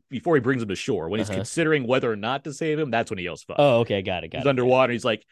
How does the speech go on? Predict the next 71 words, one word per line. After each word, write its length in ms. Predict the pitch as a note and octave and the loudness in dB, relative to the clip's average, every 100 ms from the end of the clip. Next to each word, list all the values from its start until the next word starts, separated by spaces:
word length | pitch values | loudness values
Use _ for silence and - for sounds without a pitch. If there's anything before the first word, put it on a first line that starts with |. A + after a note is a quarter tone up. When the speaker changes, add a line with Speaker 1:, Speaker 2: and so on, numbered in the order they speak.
| - | -14
Speaker 1:
at 100 | - | -2
first 220 | D#3+ D3 | 0 0
he 60 | C3+ | -4
passes 420 | - B2+ B2 G#2+ | -4 -2 -2 -4
him, 240 | A#2+ A#2 A2 | -8 -6 -4
then 120 | A#2+ | -4
he 60 | B2+ | -4
comes 180 | A#2 | -8
back, 320 | - G#2+ G#2+ A2 | -6 -4 -2 -2
Speaker 2:
And 120 | A#2 | 0
then 80 | G#2+ | 0
he 120 | G2+ | 0
says, 300 | G2+ F#2+ F2+ | -4 -6 -8
"Fuck," 140 | - | -6
Speaker 1:
and 80 | F2+ | -4
he 60 | A#2+ | -2
goes, 180 | A#2+ A2 | -2 -2
Speaker 2:
yeah. 60 | - | 0
Speaker 1:
"Ah!" 500 | C#4+ C4 A#3 G3+ B2 | 2 2 0 -2 -6
and 100 | A#2+ | -6
he 60 | A#2+ | -4
grabs 320 | B2 A2+ G#2 | -2 -4 -4
Speaker 2:
Yeah. 20 | |
Speaker 1:
him 40 | A2 | -10
and 80 | |
saves 240 | - G#2 C3 | -6 -4 4
Speaker 2:
But 80 | C#3 | 6
Speaker 1:
him. 60 | |
Speaker 2:
I'm 140 | C#3+ D#3 | 6 4
talking 180 | F3+ | 4
Speaker 1:
After 160 | D#3 B2 | 4 4
Speaker 2:
about 80 | C3+ | 6
more 120 | C3 | 6
Speaker 1:
that, 40 | |
Speaker 2:
at 120 | A#2 - | 4 0
the, 200 | A2+ - | -6 -4
after 160 | B2+ | -2
he 60 | B2 | 0
Speaker 1:
yeah, 80 | D3+ | 4
Speaker 2:
saves 60 | D3 | 6
Speaker 1:
later 200 | F#3 E3+ | 6 6
at 80 | D#3 | 4
Speaker 2:
him. 60 | |
Speaker 1:
the 100 | D3 | 2
end, 100 | C#3+ | 2
yeah. 180 | C3 G#2+ | 0 -2
Speaker 2:
Yeah. 160 | G2 E2+ | -4 -2
Speaker 1:
Later 160 | F#3+ | 0
at 80 | D#3 | 0
the 140 | C3 C3 | -2 -4
end, 100 | A2+ | -2
yeah, 140 | G#2 | -6
then 140 | F#2+ A2 | -4 -6
he 60 | |
does 180 | F#2+ F2 | -6 -6
screech 320 | - G2 E2 | -8 -16 -14
at 120 | C#2+ - | -14 -8
him. 60 | |
He 60 | G#2+ | -2
Speaker 2:
Yeah. 100 | G2+ | -2
Speaker 1:
does 80 | D#2 | -2
his 180 | D#2+ - - | -10 -20 -2
Speaker 2:
So 200 | E3+ D3+ | 4 6
it's 200 | D#3 - | 6 2
Speaker 1:
freaking 40 | |
Speaker 2:
clear 220 | - A#3 | 2 4
that, 60 | G3+ | 6
Speaker 1:
rocket 80 | D#3+ | 4
Speaker 2:
like, 200 | D#3 C3+ | 2 2
Speaker 1:
body. 120 | - - | -2 -8
Speaker 2:
he's, 320 | D#3 - | -8 -8